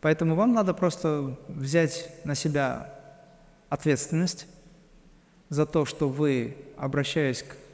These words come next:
к с вами, просите его о личном руководстве, а он может вам внутри сказать: «К этому имраму не ходи, не надо». Вот.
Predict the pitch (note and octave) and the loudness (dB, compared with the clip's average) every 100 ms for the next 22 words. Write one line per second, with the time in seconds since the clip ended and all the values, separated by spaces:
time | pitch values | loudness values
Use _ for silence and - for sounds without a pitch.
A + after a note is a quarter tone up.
0 | - - - - D3+ C#3 C3 C#3+ D3+ E3+ | -20 -20 -10 -4 0 0 0 -2 0 2
1 | F3 - D#3+ D#3+ D3 C3+ C3 A#2+ A#2+ - | 2 2 0 2 2 2 0 -2 -6 -8
2 | D3+ D3+ D#3 D3+ D3 B2+ C3 C#3 C#3+ B2+ | 0 4 4 2 -2 -2 -2 -2 0 0
3 | A#2+ - D#3 F3 - - - _ - - | -2 -6 -8 -8 -12 -20 -20 _ -20 -20
4 | _ _ _ - _ _ _ _ _ - | _ _ _ -20 _ _ _ _ _ 0
5 | D#3 G#3+ G#3 F#3+ E3+ E3 D#3+ D3+ D#3 D#3 | 4 6 6 4 2 2 0 2 -2 0
6 | E3+ - D#3+ C3+ A#2+ A2 - - - - | 0 2 -2 0 -2 -4 -10 -18 -20 -20
7 | - - - - - - F3 F3 E3 D#3+ | -20 -20 -20 -20 -20 0 0 2 0 0
8 | D#3+ F#3 F#3 C#3+ D3 - E3 C#3+ A2+ A2+ | 2 2 2 4 2 2 0 0 -2 -6
9 | - - - - - - - - - C#3+ | -14 -20 -20 -20 -20 -20 -20 -20 -6 -2
10 | C#3+ B2 - - - - _ - _ - | 0 -2 -8 -18 -20 -20 _ -20 _ -20
11 | _ - - - - - _ _ - - | _ -20 -20 -20 -20 -20 _ _ -18 -6
12 | B2+ B2+ B2 - | -2 -2 -2 -10